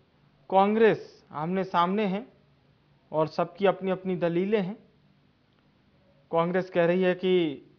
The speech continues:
संवैधानिक, अ, व्यवस्था में हमें पूरी तरह से विश्वास है और यही वजह है कि अब हम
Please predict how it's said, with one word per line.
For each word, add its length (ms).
संवैधानिक, 800
अ, 340
व्यवस्था 560
में 180
हमें 360
पूरी 340
तरह 300
से 440
विश्वास 600
है 240
और 160
यही 260
वजह 260
है 180
कि 140
अब 200
हम 280